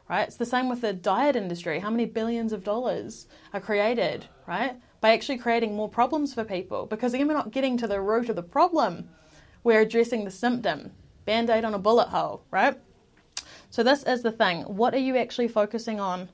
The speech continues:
about yourself? <clears throat> And the four key components that I look at with my clients,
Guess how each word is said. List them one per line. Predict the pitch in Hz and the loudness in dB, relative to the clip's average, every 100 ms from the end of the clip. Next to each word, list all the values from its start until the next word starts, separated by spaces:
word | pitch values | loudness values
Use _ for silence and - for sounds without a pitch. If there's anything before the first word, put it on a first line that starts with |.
| _ - - - _ _ _ _ _ _ - | _ -20 -20 -20 _ _ _ _ _ _ -4
about | 190 185 | 2 2
yourself? | 208 - 185 202 - - - - - _ _ - | 2 -2 -2 -2 -8 -18 -20 -20 -20 _ _ -14
<clears throat> | 220 214 - - 233 | -14 -14 -20 -2 2
And | 240 233 | 4 4
the | |
four | 220 - 262 277 | -2 -2 0 0
key | - 254 | 0 -2
components | 247 214 202 196 185 180 | -2 -4 -4 -4 -4 -4
that | 196 | 0
I | 185 180 | 2 2
look | 175 190 185 202 | 0 -2 -4 -4
at | 175 | -6
with | 180 | -6
my | 175 175 | -6 -6
clients, | 196 170 170 120 - - | -4 -4 -4 -6 -12 -18